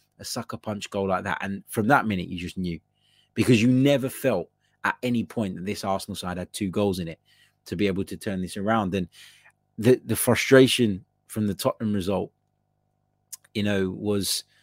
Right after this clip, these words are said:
or, or the, the added frustration, I, I guess I should say, I should say, based on the, the Tottenham result, um, just kinda made this one a little bit too much to take for me today. And as I say, it's why I turned it off. It's, uh, as soon as the full-time whistle went, it's why I've taken so long,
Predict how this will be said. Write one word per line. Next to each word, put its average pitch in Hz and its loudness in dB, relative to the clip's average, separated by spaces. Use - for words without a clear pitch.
or, 110 -2
or 117 -2
the, 127 0
the 113 -4
added 143 6
frustration, 101 0
I, 95 -2
I 95 -4
guess 98 -2
I 98 -2
should 95 -8
say, 95 -4
I 98 -6
should 98 -2
say, 101 0
based 113 0
on 104 -4
the, 92 -6
the 90 -10
Tottenham 101 -8
result, 95 -2
um, 110 4
just - 0
kinda 143 6
made 131 4
this 120 0
one 120 0
a 117 2
little 131 6
bit 117 0
too - -2
much 123 -2
to 113 -6
take 135 2
for - -8
me 92 -2
today. 90 -6
And 92 -2
as 104 -2
I 98 -4
say, 123 0
it's 101 -6
why 98 2
I 98 2
turned 98 -4
it 110 -4
off. 127 0
It's, - -8
uh, 104 -2
as 110 -2
soon 113 4
as 98 0
the 107 -2
full-time 101 0
whistle 104 0
went, 117 2
it's 95 -6
why 107 4
I've 98 -2
taken 107 -4
so 98 0
long, 104 0